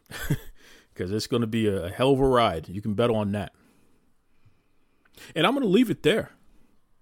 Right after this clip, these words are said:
Everything else I was gonna say this, with this episode, you know, eh,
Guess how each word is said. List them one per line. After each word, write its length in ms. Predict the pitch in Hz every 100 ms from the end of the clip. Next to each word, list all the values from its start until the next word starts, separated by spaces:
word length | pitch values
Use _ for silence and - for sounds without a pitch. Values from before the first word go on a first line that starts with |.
| _ _ _ _ _ _ _ _
Everything 360 | 160 240 233 226
else 200 | 196 -
I 60 | 165
was 160 | 143
gonna 180 | 131 135
say 220 | - 143
this, 240 | 131 123 -
with 160 | 113
this 180 | 123 -
episode, 540 | 110 - - 107 98
you 60 | 113
know, 120 | 117
eh, 240 | 127 170